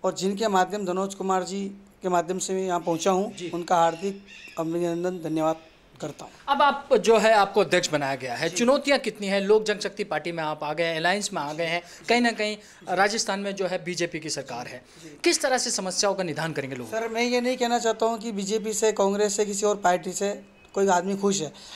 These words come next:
Speaker 1: आदमी हर तरीके से आज के दौर परेशान है।
Speaker 2: जी।
Speaker 1: किसान अपनी जगह परेशान हो रहा है और इसमें बिजनेसमैन जो पैसे वाला है, उसको कोई परेशानी नहीं। मिडिल क्लास के जो लोग हैं,
Speaker 2: जी।
Speaker 1: वो काफ़ी ज़्यादा परेशान है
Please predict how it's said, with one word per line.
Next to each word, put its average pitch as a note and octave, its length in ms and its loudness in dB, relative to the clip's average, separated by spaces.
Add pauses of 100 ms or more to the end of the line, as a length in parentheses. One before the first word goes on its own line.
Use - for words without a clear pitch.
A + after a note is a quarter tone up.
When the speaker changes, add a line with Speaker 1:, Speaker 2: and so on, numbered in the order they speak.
(140)
Speaker 1:
आदमी G3+ 340 4
हर G#3+ 160 4
तरीके A3 320 2
से G#3 100 2
आज G3 140 2
के G3+ 60 -8
दौर G3 140 -2
परेशान D3+ 460 -4
है। D3 80 -16
Speaker 2:
जी। D#3+ 120 -14 (180)
Speaker 1:
किसान G3+ 280 2
अपनी G3+ 200 -2
जगह G3+ 220 0
परेशान G3+ 300 2
हो G3+ 60 2
रहा G3+ 120 4
है G#3 240 0 (320)
और G3+ 180 4
इसमें A3+ 300 -4 (180)
बिजनेसमैन A3 600 -4
जो A3 120 -4 (120)
पैसे G#3 240 0
वाला G#3+ 220 6
है, F3+ 140 2
उसको G3+ 280 -2
कोई B3+ 140 4
परेशानी G#3 420 0
नहीं। F#3 160 -2 (120)
मिडिल A#3 200 2
क्लास A3+ 280 2
के A#3+ 100 -6
जो A3+ 140 0
लोग G#3 220 4
हैं, C#3+ 240 -4
Speaker 2:
जी। D#3 220 -14
Speaker 1:
वो G#3+ 80 4
काफ़ी G3+ 240 0
ज़्यादा F#3+ 220 0
परेशान D3 480 -6
है D#3 100 -20